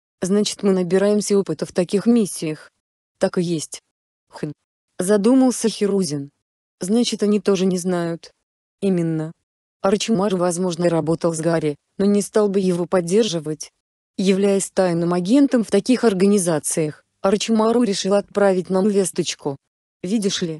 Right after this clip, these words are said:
эти люди делают эксперименты на людях. Орочимару думает, что это ради нового конфликта. Поэтому в таком случае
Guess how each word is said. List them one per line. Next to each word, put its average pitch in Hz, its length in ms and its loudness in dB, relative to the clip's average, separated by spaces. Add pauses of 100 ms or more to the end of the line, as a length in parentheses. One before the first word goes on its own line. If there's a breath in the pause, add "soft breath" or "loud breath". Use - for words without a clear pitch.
(120)
эти 208 240 -2
люди 196 320 2
делают 262 500 2
эксперименты 208 720 2
на 208 120 2
людях. 170 500 -2 (460)
Орочимару 208 580 2
думает, 214 420 4
что - 300 -2
это 214 160 0
ради 196 240 0
нового 180 360 0
конфликта. 175 760 -4 (500)
Поэтому 180 420 4
в 156 60 -10
таком 208 320 0
случае 202 500 -4